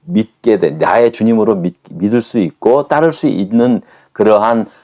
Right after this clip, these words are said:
<clears throat> 환경적인 요인이, 요인이 굉장히 작았다라고 그렇게 <clears throat> 설명을 드릴 수 있습니다. 자, 그리고 사도 바울은 아테네를 떠나서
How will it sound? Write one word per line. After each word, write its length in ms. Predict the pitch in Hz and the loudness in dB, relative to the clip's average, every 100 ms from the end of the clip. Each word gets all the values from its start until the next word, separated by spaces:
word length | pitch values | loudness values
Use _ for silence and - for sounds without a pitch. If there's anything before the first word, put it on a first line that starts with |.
| _ _ | _ _
<clears throat> 340 | - 190 160 - | -2 0 0 0
환경적인 600 | 160 170 139 117 110 98 | 0 0 0 0 0 0
요인이, 500 | 78 78 98 107 87 | -2 -4 -4 -4 2
요인이 340 | 95 92 113 | 2 2 -4
굉장히 280 | 87 85 104 | -6 -6 -6
작았다라고 680 | - - 90 - 90 80 90 | -6 -6 -6 -2 -2 0 -4
그렇게 460 | 95 - 113 123 _ - _ _ - - _ _ _ - | -6 -2 0 0 _ -20 _ _ -20 -20 _ _ _ -2
<clears throat> 480 | - - - 101 | -2 0 -4 -4
설명을 460 | 92 120 117 113 123 | -4 0 2 4 2
드릴 180 | 104 98 | 0 -2
수 140 | - | -2
있습니다. 520 | 95 - 82 78 - _ _ _ _ _ _ _ _ _ | -6 -6 -12 -10 -12 _ _ _ _ _ _ _ _ _
자, 180 | - 107 | -2 0
그리고 220 | 120 170 | 4 2
사도 260 | 175 107 135 | 2 0 2
바울은 480 | 127 117 104 104 139 | 4 4 4 2 0
아테네를 640 | - - 123 127 110 98 | -4 -2 0 2 2 2
떠나서 680 | 101 95 78 - 95 202 320 | 0 0 -2 0 2 2 0